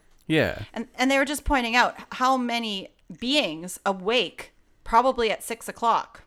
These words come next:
Speaker 1: Yeah.
Speaker 2: And how is that, how does that not cause some kind of magic? Perhaps he, this person did not say that. That's me being like,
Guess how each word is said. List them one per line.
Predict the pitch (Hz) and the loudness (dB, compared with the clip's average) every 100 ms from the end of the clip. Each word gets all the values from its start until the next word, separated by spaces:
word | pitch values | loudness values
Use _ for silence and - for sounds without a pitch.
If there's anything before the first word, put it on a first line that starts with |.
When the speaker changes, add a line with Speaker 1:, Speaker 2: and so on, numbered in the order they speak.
| _ _ _ _ _ _ _ _ _ | _ _ _ _ _ _ _ _ _
Speaker 1:
Yeah. | 113 131 208 | -4 0 2
Speaker 2:
And | 240 80 - | 0 -2 -4
how | 269 294 311 359 320 - - | 2 6 6 4 -2 -8 -4
is | 311 - | -2 2
that, | 311 294 - | 2 2 -4
how | 240 330 453 | -2 0 2
does | 508 494 | -2 0
that | 359 339 247 | 0 0 -2
not | 294 403 - | -2 -2 -4
cause | - 254 254 | 0 0 0
some | 254 285 294 | -2 -2 -2
kind | 285 277 262 | -4 -6 -6
of | 247 | -6
magic? | 226 320 403 - - - - | -4 -2 -2 -6 -14 -16 -4
Perhaps | 330 - 494 - - - - _ _ _ | -4 0 0 0 -8 -16 -18 _ _ _
he, | - 311 - | -4 -4 0
this | 220 277 | 0 0
person | - 254 214 | 0 -2 -2
did | 190 175 | -8 -6
not | 170 - | -6 -6
say | 180 160 | -8 -6
that. | 139 131 226 | -6 -4 2
That's | 226 - | 2 0
me | 196 226 202 | -8 -6 -6
being | 185 170 170 | -6 -8 -6
like, | 160 156 | -6 -6